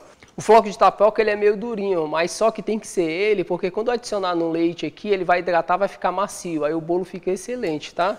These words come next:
Agora vamos misturar aqui, mexer até cozinhar bem, por aproximadamente dez minutinhos. Pessoal, a gente deu o ponto na massa aqui de aproximadamente dez minutos depois que o leite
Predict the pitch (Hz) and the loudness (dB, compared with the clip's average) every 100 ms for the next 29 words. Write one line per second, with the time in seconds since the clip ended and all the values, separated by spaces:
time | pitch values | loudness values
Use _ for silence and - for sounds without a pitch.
0 | - - _ - - _ - 160 180 185 | -10 -20 _ -20 -20 _ 2 4 6 4
1 | 208 202 - 190 170 165 214 220 196 170 | 2 0 -2 4 4 4 -2 0 2 2
2 | - 190 202 208 - 240 196 185 151 165 | 2 0 2 -2 -2 -2 2 2 2 0
3 | 208 247 - - _ - 185 185 175 185 | 0 -2 -10 -20 _ 2 4 6 4 4
4 | - 185 175 170 170 165 175 175 165 - | 0 2 2 4 4 4 2 2 0 -4
5 | 165 160 151 - _ _ _ _ _ 175 | 0 0 -4 -12 _ _ _ _ _ 6
6 | 214 214 240 226 - 147 131 - _ _ | 6 6 0 -2 -4 -10 -10 -18 _ _
7 | _ _ _ _ _ - _ _ _ _ | _ _ _ _ _ -20 _ _ _ _
8 | - - _ _ 165 208 185 180 - 165 | -20 -20 _ _ -2 2 2 0 -6 -6
9 | 165 156 - 147 - 135 135 139 143 - | -6 -6 -8 -10 -8 -10 -8 -10 -12 -14
10 | 175 170 143 143 - 147 135 143 131 143 | -8 -6 -4 -6 -6 -8 -8 -10 -12 -12
11 | 131 165 202 190 165 160 147 135 135 214 | -6 -4 -4 -4 -4 -4 -6 -8 -8 -8
12 | 226 - 185 156 143 - 143 | -8 -10 -8 -6 -8 -12 -16